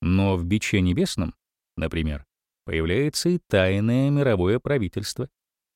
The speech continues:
Безымянные, но чрезвычайно влиятельные мужчины и женщины,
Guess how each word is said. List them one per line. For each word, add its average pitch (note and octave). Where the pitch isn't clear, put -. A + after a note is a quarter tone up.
Безымянные, F2+
но F2
чрезвычайно G2
влиятельные G#2
мужчины G#2
и A#2+
женщины, F#2